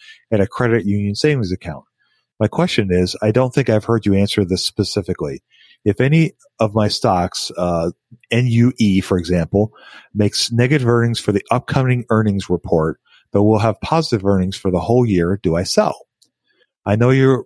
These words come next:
one of your hard and fast rule, sell rules, which has become one of my hard and fast rules, is not to hold a company with negative earnings. However, you are referring to the quarterly report,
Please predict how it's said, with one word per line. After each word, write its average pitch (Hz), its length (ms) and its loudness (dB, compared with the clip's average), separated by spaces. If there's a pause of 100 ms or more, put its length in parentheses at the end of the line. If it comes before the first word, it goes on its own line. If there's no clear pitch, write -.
one 117 220 0
of 113 100 -2
your 104 140 2
hard 117 300 0
and 110 100 -4
fast 110 280 0
rule, 90 240 -2
sell 101 260 0
rules, 85 420 -8 (420)
which 107 160 2
has 104 180 2
become 107 540 -2
one 101 220 0
of 95 100 -4
my 147 140 2
hard 107 260 0
and 87 100 -4
fast 87 300 -4
rules, 71 380 -6
is 90 160 -10
not 110 200 0
to 123 80 0
hold 117 160 4
a 117 60 0
company 104 340 -2
with 87 220 -2
negative 92 320 -2
earnings. 135 460 -2 (480)
However, 123 340 2
you 131 200 4
are 110 120 6
referring 131 380 0
to 120 80 -4
the 95 100 0
quarterly 127 500 2
report, 90 460 -2